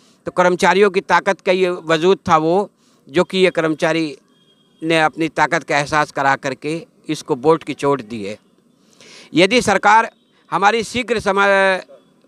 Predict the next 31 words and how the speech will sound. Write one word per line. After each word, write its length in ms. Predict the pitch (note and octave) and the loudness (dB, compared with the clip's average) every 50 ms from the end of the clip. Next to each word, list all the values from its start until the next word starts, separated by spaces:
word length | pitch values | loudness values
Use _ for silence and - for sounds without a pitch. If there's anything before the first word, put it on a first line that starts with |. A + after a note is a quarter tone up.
| _ - | _ -2
पुरानी 280 | F3+ F3+ F#3+ G#3 A3+ | 0 2 2 2 0
पेंशन 380 | F#3+ G#3 G3+ G3+ G#3 F#3+ G#3 G3+ | 0 0 0 0 0 0 -2 0
नीति 220 | G3+ G3+ F3+ G#3 | 0 -2 -2 -2
को 120 | G#3 G3 F#3+ | -2 0 2
बहाल 300 | F3+ F3 F3+ F#3+ F#3+ F3+ | 2 2 2 2 2 2
नहीं 140 | F#3+ G#3 G3+ | 2 2 2
करती 320 | G#3 F#3 E3+ - F3+ F3 | 0 -2 -2 -2 -2 -2
है, 240 | E3+ F#3 G#3 G#3+ G3 _ - - - - _ - | 0 0 0 -2 -4 _ -20 -20 -20 -12 _ -6
तो 60 | F3+ | -4
कर्मचारियों 600 | - F#3+ F#3+ G3 G3 - G#3 G3 G3+ A3 A3 G3+ | 0 0 0 0 2 2 2 2 4 4 2 2
के 100 | E3+ G3+ | 2 0
मुद्दे 460 | F#3+ F#3 F#3+ E3+ G3+ G#3 G#3+ G3 - - _ _ _ - | 0 0 0 2 2 2 2 0 -2 -10 _ _ _ -2
अभी 220 | E3+ E3+ F3+ G#3 | 0 2 2 2
भी 140 | G3 G#3 G#3 | 2 0 0
वही 280 | F#3+ G3 F#3+ G3+ G#3 G3+ | 2 4 4 4 4 4
हैं। 300 | G3+ G#3 A3+ A3+ F3+ - - C#3 | 4 2 2 0 -2 -6 -2 0
हम 180 | E3 F3+ F#3+ | 0 0 0
आंदोलन 520 | E3 - F3 F3+ F3+ F3+ G3 G3+ G3+ G3 F3+ | 2 2 2 2 2 0 0 2 2 0 0
करने 360 | - F#3+ F#3 F3+ F#3 G3 F#3+ | 0 -2 -2 0 0 -2 -2
के 80 | F3 | -2
लिए 140 | G3+ G3+ F#3+ | -2 -4 -2
फिर 200 | - F#3 G3+ G3+ | -2 -2 -4 -2
सड़कों 320 | D#3 F3+ F#3 F3+ - - F#3 | 0 0 0 2 2 2 2
पर 80 | G3+ | 2
उतरेंगे, 580 | G3+ G3 F#3 F3 G3+ G#3 G#3 A3 A3+ A#3 A#3 - _ _ - - - - - - | 2 0 0 0 0 0 0 0 0 0 0 -2 _ _ -20 -20 -20 -18 -8 -2
एक 200 | D#3+ F3+ G3 F3+ | 0 0 2 2
बार 160 | G3+ F#3+ F#3 | 2 2 2
फिर 220 | - - A#3 B3+ | 0 2 2 2
इसको 260 | B3+ A#3 - - A3 G3+ | 2 2 0 -2 -2 0
एहसास 400 | G3 F#3+ F3+ G3 F#3+ F#3+ F#3 - | 0 0 0 0 0 0 0 -2
कराएंगे 560 | - F#3+ F#3+ F#3 F#3+ F#3+ F#3+ G3+ G#3 G3 | -2 0 0 2 2 0 0 -2 -2 -4